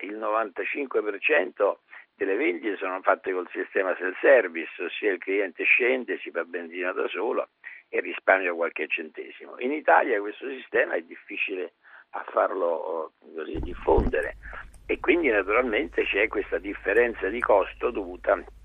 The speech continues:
soprattutto a questa differenza di servizio. Comunque, se andiamo a vedere poi i prezzi effettivi,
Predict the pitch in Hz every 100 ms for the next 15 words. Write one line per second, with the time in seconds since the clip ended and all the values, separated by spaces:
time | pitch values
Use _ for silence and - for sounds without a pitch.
0 | - - - - - - - 107 101 -
1 | - 92 - - 90 87 82 82 - 85
2 | 85 - 80 76 73 69 64 - - -
3 | - - - - - - - 127 156 147
4 | 104 85 90 92 - - - - 147 127
5 | 113 123 117 95 95 127 101 - 113 98
6 | 101 113 - 92 - - 87 - 82 78
7 | 73 -